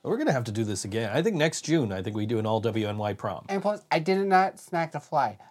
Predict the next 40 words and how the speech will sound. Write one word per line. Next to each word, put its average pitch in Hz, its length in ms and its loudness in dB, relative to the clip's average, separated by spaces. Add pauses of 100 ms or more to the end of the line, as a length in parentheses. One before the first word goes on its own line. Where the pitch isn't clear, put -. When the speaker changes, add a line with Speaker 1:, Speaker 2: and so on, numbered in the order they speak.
Speaker 2:
I 156 80 -10
gave 143 160 -8
him 135 80 -8
a 120 60 -8
high 131 320 -12 (100)
five. 107 300 -12 (960)
Okay? 262 120 6
Speaker 1:
<laughs> - 0 -
Speaker 2:
I 226 760 6
gave 180 180 2
him 160 80 2
a 131 80 4
high 160 320 2
five. 120 440 2 (1300)
Speaker 1:
<laughs> - 640 -2 (1300)
We'll 135 140 4
go 117 180 6
with 98 120 -2
that. 76 220 -6 (360)
Speaker 2:
Yeah, 117 300 2 (420)
we'll 120 120 -12
go. 98 140 -12 (220)
Let's - 160 -20
go 127 100 -2
with 117 140 -6
that, 90 160 -10
yeah. 90 200 -6 (1400)
Speaker 1:
I, 185 280 2
I 247 40 8
think 294 200 -2
next 262 260 0
year 269 120 4
we 170 120 6
throw 170 200 2
an 160 60 4
all 156 140 6
W 147 240 4
N 127 80 -2
Y 127 160 4
prom. 110 300 0